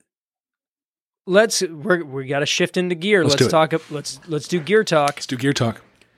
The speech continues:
Speaker 1: So the most important thing that has happened this week relating to gear in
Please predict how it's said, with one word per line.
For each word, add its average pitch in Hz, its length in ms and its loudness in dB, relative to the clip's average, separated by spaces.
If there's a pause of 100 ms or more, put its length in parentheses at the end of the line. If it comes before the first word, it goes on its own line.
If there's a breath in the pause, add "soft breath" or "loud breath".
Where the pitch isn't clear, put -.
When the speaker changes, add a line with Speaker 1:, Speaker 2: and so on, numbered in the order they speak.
(540 soft breath)
Speaker 1:
So 226 520 4 (180)
the 151 140 -4
most 247 360 4
important 240 500 2
thing 220 360 2
that 196 80 0
has 165 160 -2
happened 175 480 -2
this 175 260 0
week 165 340 0
relating 147 420 0
to 147 120 -8
gear 160 560 2
in 156 300 -4